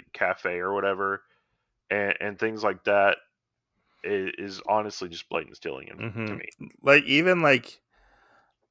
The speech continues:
Speaker 2: like, the, the store, the people who ru-, run, like, Barnes and Noble or whatever, they're not gonna outright tell you, "Hey, don't read it," you know? But, like, they hate it when people do that.
Speaker 1: Right.
Speaker 2: Because a lot of times, like, they'll,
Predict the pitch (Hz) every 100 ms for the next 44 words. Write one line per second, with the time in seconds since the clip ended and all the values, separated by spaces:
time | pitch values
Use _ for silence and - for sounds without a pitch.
0 | _ 143 151 - 147 143 139 - - -
1 | _ _ _ _ 147 - - 185 196 190
2 | 175 139 - 143 - 180 180 175 139 131
3 | 123 120 127 123 113 104 - 110 110 107
4 | 104 104 104 104 104 107 160 214 202 -
5 | 104 113 110 - - 101 98 101 107 104
6 | 95 - 95 104 - - - 151 160 156
7 | - - 151 156 151 151 151 - _ _
8 | _ _ _ _ _ - 123 117 120 -
9 | 123 160 156 - - 117 117 110 - 98
10 | - 95 - 87 92 90 92 90 - _
11 | _ _ _ _ - 87 - - - _
12 | _ _ _ 143 - 147 139 - 123 127
13 | 131 170 185 - 143 135 131 123 - 117
14 | 104 127 120